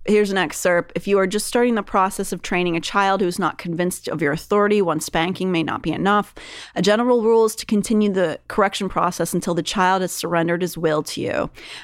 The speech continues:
If after a spanking followed by exhortation, he is still rebellious and you feel that further spanking is in order, you will want to lighten up on the force you apply. You can win the contest of wills only when the child is emotionally stable enough to make a rational decision to surrender to the powers that be."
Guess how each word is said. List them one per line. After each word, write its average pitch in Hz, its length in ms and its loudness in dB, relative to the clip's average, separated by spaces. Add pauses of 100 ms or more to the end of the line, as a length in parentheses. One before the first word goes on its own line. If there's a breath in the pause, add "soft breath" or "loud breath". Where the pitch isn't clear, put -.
(160 loud breath)
If 208 160 2
after 240 340 0
a 262 60 0
spanking 226 460 -2
followed 180 300 2
by 175 120 4
exhortation, 185 680 -2
he 180 200 0
is 170 80 0
still 208 360 0
rebellious 175 680 2
and 175 140 0
you 170 60 2
feel 190 340 2
that 180 200 0
further 180 360 0
spanking 185 540 -2
is 170 100 -2
in 165 200 0
order, 196 380 2 (400 loud breath)
you 208 140 2
will 208 120 6
want 220 200 2
to 254 80 2
lighten 196 280 4
up 196 300 -2
on 180 160 4
the 175 80 2
force 180 420 0
you 170 100 2
apply. - 420 2 (200 soft breath)
You 196 120 -2
can 214 180 4
win 214 320 2
the 202 140 0
contest 190 560 0
of 165 160 -2
wills 180 380 4
only 190 260 2
when 185 160 2
the 175 60 0
child 175 420 0
is 170 100 -4
emotionally 170 540 0
stable 170 500 2
enough 156 220 2
to - 140 -2
make 156 180 0
a 160 60 2
rational 170 520 2
decision 165 400 -2
to 156 80 0
surrender 151 460 -2
to - 140 -8
the 151 80 0
powers 151 480 0
that - 240 -6
be." 113 260 -2